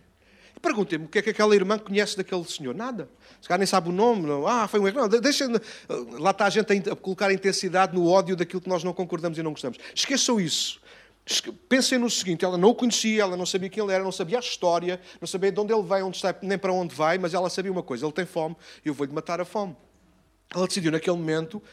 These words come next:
amá-lo, mostrar-lhe amor, desejar o melhor para ele. Alguém está a ouvir aquilo que eu estou a dizer? Então amar é isso. Jesus pede que nós nos amemos uns aos outros. A intensidade deve ser colocada no amor. Amar alguém é desejar e contribuir para o melhor na vida dessa pessoa. Amar não é só dizê-lo, é demonstrá-lo com ações, vocês sabem isso.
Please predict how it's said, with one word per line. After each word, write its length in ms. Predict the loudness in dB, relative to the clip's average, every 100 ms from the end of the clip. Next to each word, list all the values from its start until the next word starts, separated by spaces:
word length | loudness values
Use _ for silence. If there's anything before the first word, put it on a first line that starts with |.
| -20 -6
amá-lo, 300 | 0 2 2
mostrar-lhe 480 | 0 0 2 4 4
amor, 240 | 4 2
desejar 360 | 2 2 4 4
o 40 |
melhor 260 | 4 4 4
para 160 | 4
ele. 120 | 4 4
Alguém 300 | 4 2 2
está 100 | 2
a 40 |
ouvir 100 | 2
aquilo 140 | 0
que 60 | -2
eu 20 |
estou 120 | -2
a 20 | 0
dizer? 120 | 0
Então 140 | 0
amar 240 | 0 2 2
é 40 |
isso. 240 | -2 -4 -8 -12 -8
Jesus 260 | -2 -2 6
pede 220 | 6 6
que 80 | 6
nós 260 | 6 6
nos 240 | 4 2 2
amemos 640 | 4 6 6 6 2 -2
uns 220 | -2 0
aos 260 | -2 -2 -4
outros. 240 | -6 -4
A 60 | -6
intensidade 720 | 0 0 2 0 0 0 2
deve 160 | -2
ser 120 | -2
colocada 520 | -4 -6 -4 -4 -6 -10 -14 -20 -6
no 160 | 4 6
amor. 420 | 8 6 6 2 -8 0
Amar 240 | 6 8
alguém 320 | 8 8 6
é 60 | 4
desejar 260 | 4 4
e 60 | 4
contribuir 300 | 2 2 2
para 140 | 4
o 40 | 4
melhor 380 | 6 8 8 6
na 80 |
vida 200 | 2 2
dessa 260 | 0 0 -4
pessoa. 360 | -6 -6 -8 -12 -20 -10 2
Amar 260 | 8 8
não 120 | 10
é 60 | 6
só 220 | 8 6
dizê-lo, 540 | 6 4 8 8 10 6
é 80 |
demonstrá-lo 540 | 4 0 -2 4 4 4
com 140 | 2
ações, 420 | 0 0 -2 -2
vocês 160 | -4 -4
sabem 340 | -2 -2 -2
isso. 240 | -2 -6